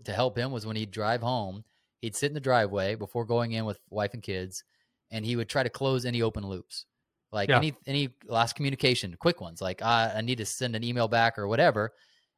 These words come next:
Speaker 1: And then he would look in the mirror. That day he wore a suit and ti-, suit and tie, and he would take his tie off. And it was like a little ritual he went through that was like, "I'm almost changing uniforms,"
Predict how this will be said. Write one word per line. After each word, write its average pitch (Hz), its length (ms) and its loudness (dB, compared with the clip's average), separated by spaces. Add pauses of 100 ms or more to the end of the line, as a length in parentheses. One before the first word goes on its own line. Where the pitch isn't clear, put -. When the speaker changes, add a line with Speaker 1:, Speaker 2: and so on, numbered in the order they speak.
Speaker 1:
And 120 160 -4
then 151 100 0
he 147 100 0
would 131 120 0
look 143 200 0
in 190 80 -2
the 196 60 0
mirror. 143 280 2
That 135 220 2
day 143 120 2
he 131 60 0
wore 123 200 2
a 104 40 -6
suit 147 180 -8
and 151 120 -12
ti-, 131 300 -2
suit 147 240 -8
and 131 100 -16
tie, 110 360 0 (540)
and 127 120 -4
he 131 60 0
would 120 160 -4
take 156 300 -4
his 143 320 -2
tie 160 400 -2
off. 92 380 0 (640)
And 131 200 0
it 135 40 2
was 127 160 0
like 143 180 2
a 131 60 2
little 160 240 2
ritual 143 500 4
he 123 140 0
went 135 260 0
through 120 160 -2
that 117 60 -6
was 107 100 -4
like, 113 120 -2
"I'm 113 140 -4
almost 135 220 -4
changing 131 360 -4
uniforms," 110 760 -6